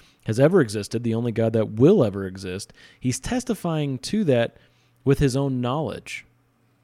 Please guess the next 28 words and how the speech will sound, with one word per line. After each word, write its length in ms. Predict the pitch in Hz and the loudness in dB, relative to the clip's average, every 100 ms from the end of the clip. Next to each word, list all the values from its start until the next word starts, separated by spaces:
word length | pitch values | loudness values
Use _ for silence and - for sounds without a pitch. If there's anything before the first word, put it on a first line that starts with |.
| _ _ _ _ | _ _ _ _
And 580 | 117 107 101 101 101 - _ | -4 -2 -2 -6 -8 -12 _
God 240 | 113 139 | -4 0
knows 220 | 170 107 101 | 0 -2 -4
all 160 | 95 | -6
things. 540 | - 170 160 73 - - | -6 -6 -6 -10 -16 -20
So 180 | - 120 | -6 -4
if 100 | 101 | 0
he 140 | - 226 | 0 0
says 420 | - 107 98 98 | 0 -2 -4 -6
that 160 | 98 | -10
he 300 | - - 196 | -10 -4 0
knows 580 | 226 117 104 101 101 - _ _ - | 0 0 -2 -4 -6 -10 _ _ -6
of 140 | 110 | -2
no 260 | 120 123 120 | 0 0 0
other 220 | 113 101 | -2 -4
God, 480 | 120 175 87 101 - _ _ _ _ _ _ _ _ _ _ | -6 -6 -8 -12 -18 _ _ _ _ _ _ _ _ _ _
that 160 | 113 117 | -8 -8
means 320 | 113 135 107 | -4 -6 0
there 240 | 117 117 | 4 4
is 220 | 107 113 95 | 4 2 0
no 240 | 110 104 | -2 -2
other 200 | 110 98 | -2 -4
God, 440 | 95 107 143 - - _ | -6 -8 -8 -12 -20 _
'cause 160 | 101 - | -16 -8
his 180 | 123 110 | -8 -6
knowledge 440 | 104 101 104 98 | -8 -6 -8 -8
is 120 | 98 | -12
perfect. 600 | - - 196 - - _ | -10 -8 -6 -10 -20 _